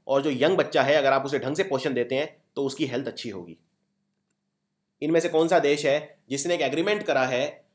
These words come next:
ऑस्ट्रेलिया के साथ कि वो अपना जो मैरीटाइम बाउंड्री डिस्प्यूट है, उसे सुलझाएंगे?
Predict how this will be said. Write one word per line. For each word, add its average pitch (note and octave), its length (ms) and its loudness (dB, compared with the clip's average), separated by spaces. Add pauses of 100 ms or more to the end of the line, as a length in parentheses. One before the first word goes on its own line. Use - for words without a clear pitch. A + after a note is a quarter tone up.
(180)
ऑस्ट्रेलिया F#3+ 500 0
के E3 120 -2
साथ G2+ 380 -6 (220)
कि F3+ 100 -2
वो G3 200 2
अपना F#3+ 180 0
जो F#3+ 120 0
मैरीटाइम F3 460 0
बाउंड्री D3 320 -2
डिस्प्यूट D#3 440 -2
है, C#3+ 100 2
उसे C#3 480 -4
सुलझाएंगे? A#2 580 -2